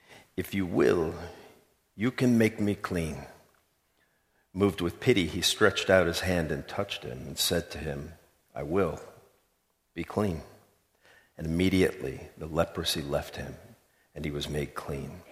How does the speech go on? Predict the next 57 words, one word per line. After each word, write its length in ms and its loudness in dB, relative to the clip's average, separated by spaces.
And 100 -2
Jesus 360 2
sternly 560 6
charged 540 6
him 180 2
and 100 -2
sent 240 4
him 80 4
away 240 8
at 140 4
once 280 6
and 80 2
said 260 4
to 60 2
him, 280 0
"See 180 6
that 140 2
you 80 4
say 180 8
nothing 460 4
to 180 0
anyone, 380 4
but 200 -4
go 240 4
show 300 2
yourself 460 2
to 80 -10
the 80 0
priest 480 0
and 100 -4
offer 360 2
for 200 -2
your 120 2
cleansing 560 -2
what 140 -2
Moses 440 -4
commanded, 520 -4
for 160 -6
proof 500 -4
to 120 -6
them." 400 -4
But 100 0
he 60 0
went 160 2
out 240 2
and 100 -4
began 320 6
to 100 -6
talk 260 0
freely 340 2
about 320 -2
it 180 -10
and 80 -6
to 100 -6
spread 320 0
the 80 2
news, 500 -2